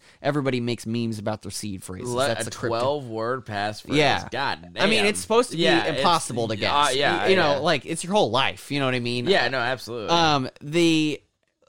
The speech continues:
Speaker 1: uh, yeah, usually entered by a seed phrase is what it's called. This can be a digital entity. Like, if you have an exchange, if you're on
Speaker 2: Excuse me,
Speaker 1: Kraken
Speaker 2: sorry.
Speaker 1: or Binance
Speaker 2: Yeah.
Speaker 1: or Coinbase, you have a wallet where your cryptocurrency is actually stored.
Speaker 2: Okay.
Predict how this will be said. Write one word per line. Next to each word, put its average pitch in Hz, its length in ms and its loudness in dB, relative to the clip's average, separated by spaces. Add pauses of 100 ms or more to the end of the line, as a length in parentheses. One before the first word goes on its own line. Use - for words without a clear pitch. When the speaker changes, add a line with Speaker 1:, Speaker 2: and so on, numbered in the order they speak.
(340)
Speaker 1:
uh, 139 460 6
yeah, 147 220 4
usually 156 280 2
entered 156 160 -4
by 139 100 2
a 127 60 0
seed 113 260 -6
phrase 113 180 -2
is 113 80 -8
what 107 120 -4
it's - 80 -14
called. 107 340 -2 (180)
This 170 120 -4
can 208 140 -2
be 202 120 2
a 180 40 4
digital 165 400 -2
entity. 147 540 -4 (280)
Like, 165 240 0
if 165 160 -4
you 165 100 -2
have 214 220 2
an 196 80 -2
exchange, 127 800 -6 (520)
if 135 140 -10
you're 151 160 2
on 165 340 2
Speaker 2:
Excuse 160 140 -8
me, - 60 -20 (140)
Speaker 1:
Kraken 156 520 2
Speaker 2:
sorry. 104 180 0
Speaker 1:
or 135 60 -2
Binance 139 760 -2
Speaker 2:
Yeah. 90 280 -2
Speaker 1:
or - 20 -14
Coinbase, 135 680 -2
you 143 140 -4
have 151 180 0
a 135 60 -2
wallet 123 600 2
where 120 100 -4
your 117 100 -2
cryptocurrency 135 580 -6
is 113 140 -6
actually 123 420 -4
stored. 82 500 -8
Speaker 2:
Okay. 85 360 -8